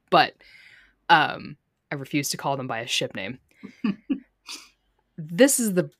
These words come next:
Speaker 1: Blaine and Sam that I love. This, like, friendship of two himbos.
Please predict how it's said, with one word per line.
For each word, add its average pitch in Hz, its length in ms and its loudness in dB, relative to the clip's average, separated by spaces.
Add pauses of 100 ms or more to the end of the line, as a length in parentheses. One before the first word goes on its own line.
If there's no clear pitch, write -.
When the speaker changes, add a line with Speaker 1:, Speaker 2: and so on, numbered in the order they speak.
(160)
Speaker 1:
Blaine 151 380 -2
and 131 120 -4
Sam 127 320 -6
that 117 120 -10
I 107 80 -10
love. 123 640 -6
This, - 240 -6
like, 123 320 -6 (680)
friendship 151 1160 -2 (520)
of 135 220 -6
two 127 720 -4 (1600)
himbos. 139 640 -2